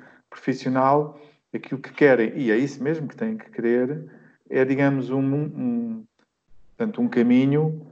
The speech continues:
encontrar um caminho para aceder rapidamente ao mercado de trabalho, não é? E fazê-lo em condições de boa preparação, eh, técnica, não é? Portanto, querem ter um curso que lhes dê a possibilidade de chegar ao mercado de trabalho,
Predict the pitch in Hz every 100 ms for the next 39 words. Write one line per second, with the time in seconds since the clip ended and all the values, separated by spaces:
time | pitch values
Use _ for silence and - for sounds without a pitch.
0 | - - 113 120 123 123 123 127 127 139
1 | 139 139 135 - 139 120 127 127 127 135
2 | 135 135 135 131 131 131 139 139 117 107
3 | - 101 95 123 139 - - _ _ -
4 | 92 113 101 120 123 127 123 127 123 117
5 | 131 131 123 - 120 120 120 - 123 123
6 | 131 131 135 - - _ _ - 107 107
7 | 107 104 104 170 165 131 - 98 104 135
8 | - 95 98 _ - 107 110 110 123 104
9 | 101 - 135 151 - - 135 127 127 147
10 | 107 - 120 110 - - 117 127 131 135
11 | 135 131 143 - 131 113 110 - 110 -
12 | 123 135 160 202